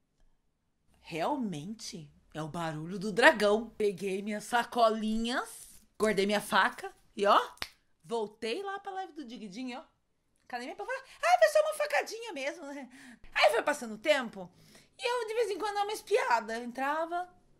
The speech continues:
"Oi, boa noite, boa noite a todos, boa noite." E saía. E o chat da Bruna é um chat incrível. Aí eu fui chegando, já peguei um café, cumprimentei umas pessoas.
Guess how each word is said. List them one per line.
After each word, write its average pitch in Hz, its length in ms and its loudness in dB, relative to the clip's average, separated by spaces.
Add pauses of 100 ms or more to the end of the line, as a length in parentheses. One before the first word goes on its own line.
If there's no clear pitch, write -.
(200)
"Oi, 302 580 -4 (240)
boa 262 220 -2
noite, 254 400 0
boa 240 120 0
noite 247 220 -4
a 240 60 -6
todos, 226 560 -2
boa 220 180 -4
noite." 214 480 -4 (360)
E 214 60 -14
saía. 196 560 -6 (480)
E 359 140 2
o 381 80 -2
chat 247 480 2
da 190 140 -6
Bruna 202 360 -8
é 196 260 -4
um 226 80 -8
chat 208 320 -10
incrível. - 440 -16 (540)
Aí 254 240 4
eu 466 120 4
fui 302 160 -4
chegando, 392 1160 4 (340)
já 226 200 2
peguei 208 280 6
um 208 80 2
café, 311 960 6 (260)
cumprimentei 202 480 -10
umas 175 200 -10
pessoas. 220 1080 -4